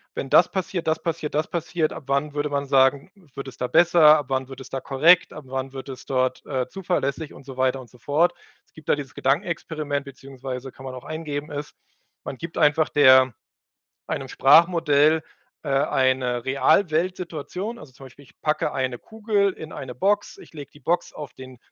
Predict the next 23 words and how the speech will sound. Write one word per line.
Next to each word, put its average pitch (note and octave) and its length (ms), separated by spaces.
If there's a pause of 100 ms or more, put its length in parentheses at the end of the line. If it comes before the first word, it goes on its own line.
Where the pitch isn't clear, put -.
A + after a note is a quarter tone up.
Tisch, A3 440
ich E3+ 200
leg, D3 320
äh, C3+ 320 (380)
äh, D3+ 180
ge-, G3 180
verlasse D#3+ 340
das D3+ 200
Zimmer, G#3+ 320
komm D#3 220
zurück, F3 360
nehme C#3+ 140
die C#3 100
Box, F#3+ 300
pack - 180
die D3+ 100
auf C#3 120
das C3+ 120
Bett, F#3+ 300
das D#3 120
Bett C#3+ 180
fällt B2+ 260
um, G3 360